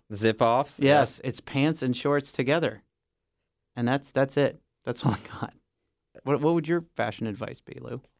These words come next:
Speaker 2: Or do you have, <laughs> do you think I should have more? Yeah.
Speaker 1: Continue. What about the, you put, often put on button-up shirts, but you don't button them up.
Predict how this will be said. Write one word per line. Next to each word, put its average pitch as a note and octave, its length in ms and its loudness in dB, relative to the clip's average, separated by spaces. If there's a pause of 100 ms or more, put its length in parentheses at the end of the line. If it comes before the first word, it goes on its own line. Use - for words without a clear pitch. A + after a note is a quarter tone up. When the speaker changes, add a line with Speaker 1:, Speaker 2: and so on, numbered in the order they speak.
Speaker 2:
Or C3 80 2
do A#2+ 80 4
you B2 80 4
have, A#2 160 0
<laughs> - 20 -8
do - 80 -10
you E3 80 4
think - 180 -4
I B2+ 60 0
should B2 180 -6
have G#2+ 140 -6
more? A#2+ 260 -4 (160)
Yeah. - 100 -10 (680)
Speaker 1:
Continue. C3+ 520 2
What C#3 180 4
about C#3 220 2
the, A#2+ 180 -4
you C#3 160 -4
put, - 220 -4
often B2 320 2
put B2 160 -2
on G#2 180 0
button-up A2 880 -2
shirts, - 320 -4
but E2+ 160 0
you G2 60 -2
don't F#2+ 220 -2
button G2 220 0
them F#2 160 -2
up. - 200 -4